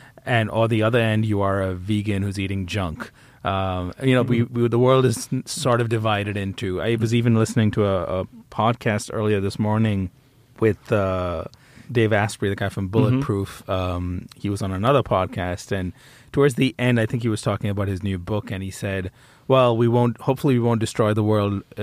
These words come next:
Speaker 1: if all these vegans stop eating all their junk food." And then
Speaker 2: <laughs>
Speaker 1: in the next sentence, he said something that I did agree with. He started talking about how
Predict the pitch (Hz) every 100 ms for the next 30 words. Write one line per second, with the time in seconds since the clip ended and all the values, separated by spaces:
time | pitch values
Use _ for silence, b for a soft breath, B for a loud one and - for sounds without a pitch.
0 | 98 - 113 107 110 98 95 117 113 104
1 | - 107 104 - 104 104 98 98 92 -
2 | 95 98 98 90 87 107 95 - - b
3 | b _ - 226 139 120 143 156 139 -
4 | _ _ 143 143 147 175 - - 170 160
5 | 120 123 123 143 127 131 120 123 120 120
6 | 117 180 254 120 107 98 101 101 113 107
7 | 104 - 117 113 113 113 117 110 104 107
8 | 104 95 98 98